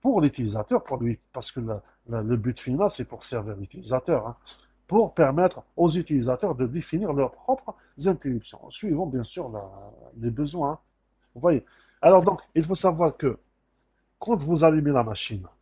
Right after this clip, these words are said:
dès que vous appuyez sur le bouton donc, de mise en marche de la, la machine, là vous avez donc, euh, le bios qui va se déclencher, hein, pour vérifier est-ce que tout va bien, c'est bon, c'est bon.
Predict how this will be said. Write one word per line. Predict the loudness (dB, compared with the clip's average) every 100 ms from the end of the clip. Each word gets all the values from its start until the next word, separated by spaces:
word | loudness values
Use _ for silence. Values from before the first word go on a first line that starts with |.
| _ -6
dès | -4
que | -2
vous | -2 -2
appuyez | -2 -6 -8
sur | -8 -8
le | -6 -6 -8 -12
bouton | -12 -8 -8
donc, | -8 -14 _
de | -18 -18 -20 _ _ _ _ -20 -20 _ _ -4
mise | 0 0
en | 0
marche | -2 -4
de | -14
la, | -14 -12
la | -12
machine, | -10 -6 -6 -6 _ _ _ _ _ _ _ _ 6
là | 8
vous | 8 4
avez | 2 2
donc, | 2 -2 -4 -8
euh, | -6 -6 -8 -10 -12 -10
le | -10
bios | -6 -6
qui | -6 -10
va | -12
se | -10
déclencher, | -14 -14 -16 -10 -8 -6 -8 _ _ -8
hein, | -6 -6
pour | -8 -4
vérifier | -2 -2 -2
est-ce | -4 -4
que | -14
tout | -12 -8
va | -8
bien, | -6 -8 -8 -8
c'est | -10 -12
bon, | -16 -20
c'est | -20 -20 -10
bon. | -8 -8